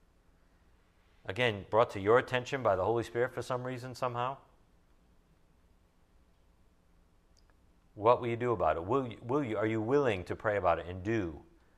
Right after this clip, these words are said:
whatever it takes? 'Cause Christ did.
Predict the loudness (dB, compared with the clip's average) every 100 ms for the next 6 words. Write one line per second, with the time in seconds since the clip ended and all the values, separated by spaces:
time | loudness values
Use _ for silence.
0 | _ -6 -2 -2 -4 -8 -12 -12 -20 -20
1 | _ _ _ -10 -6 2 2 2 -6 -6
2 | -6